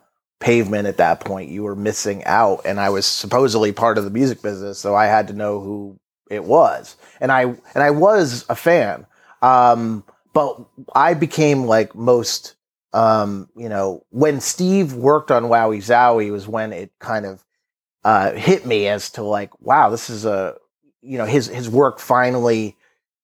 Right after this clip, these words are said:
hit me, and it also started this other buzz. So there's already this talk about, you know, Pavement for, for obviously other, there are other reasons, Crooked Rain, et cetera. Um, there's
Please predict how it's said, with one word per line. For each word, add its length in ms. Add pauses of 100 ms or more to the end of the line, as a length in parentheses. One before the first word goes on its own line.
hit 240
me, 240
and 100
it 80
also 300
started 480
this 320 (120)
other 320
buzz. 460
So 140
there's 180
already 420
this 220
talk 420
about, 380
you 100
know, 120
Pavement 500
for, 240 (480)
for 220
obviously 580
other, 320
there 140
are 60
other 140
reasons, 540
Crooked 300
Rain, 220
et 120
cetera. 420 (480)
Um, 480 (120)
there's 260